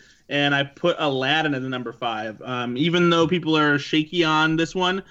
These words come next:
I think it's the kind of movie where, just like The Lion King, nostalgia will have people wanting to go see it. And there's, for those who think that it doesn't look that great, I think that it look, looks like the kind of movie that they're, they're still curious enough to wanna see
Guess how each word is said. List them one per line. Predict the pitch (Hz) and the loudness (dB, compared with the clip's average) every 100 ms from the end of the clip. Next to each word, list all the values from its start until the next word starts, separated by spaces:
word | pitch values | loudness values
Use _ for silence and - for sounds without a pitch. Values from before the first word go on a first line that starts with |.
| - _ _ | -20 _ _
I | 131 | -2
think | 175 165 | 0 0
it's | 160 | -4
the | |
kind | 156 160 | -2 0
of | 151 | 2
movie | 151 147 | 4 2
where, | 139 135 135 135 135 _ _ _ - | 2 0 0 -2 -6 _ _ _ -8
just | 151 160 | -4 0
like | 175 | -2
The | 147 | -2
Lion | 135 139 160 | -2 -2 -2
King, | 156 160 | -2 -2
nostalgia | 139 - 135 147 151 | -4 -2 -2 0 -2
will | 147 | 0
have | 147 143 | -2 -2
people | 156 143 | -4 -4
wanting | 131 139 139 | -2 -2 0
to | 135 | 0
go | 135 | -2
see | 127 - 170 | -4 0 0
it. | 185 - _ _ _ - | 0 -4 _ _ _ -4
And | 135 135 131 127 127 | 0 0 0 -2 0
there's, | 139 139 - 139 | -2 -2 -8 -2
for | 147 | 0
those | 147 160 151 - | 4 2 2 0
who | 165 156 147 | 4 6 4
think | 143 156 156 143 | 0 0 -2 0
that | 139 | -2
it | 131 | -2
doesn't | 139 139 113 | -4 -6 -6
look | 127 151 151 | -2 -2 -2
that | - 120 - | -4 -4 -2
great, | 135 165 | 0 0
I | - | -2
think | 131 156 139 | -6 -6 -4
that | 143 - | -4 -4
it | 127 | -4
look, | 139 147 - | -4 -6 -4
looks | 156 170 | -4 -2
like | 147 | -6
the | |
kind | 127 151 | -4 -2
of | 139 | 0
movie | 139 143 139 | 0 2 0
that | 123 123 | -2 -2
they're, | 135 123 120 | -2 -2 -4
they're | 131 127 | -6 -6
still | - - 165 | -6 0 0
curious | 160 - 156 147 156 151 | 0 -4 -2 0 0 -2
enough | 156 160 | -2 -2
to | - 139 | -4 -4
wanna | 139 127 | -2 -4
see | - 147 143 143 | -2 2 2 2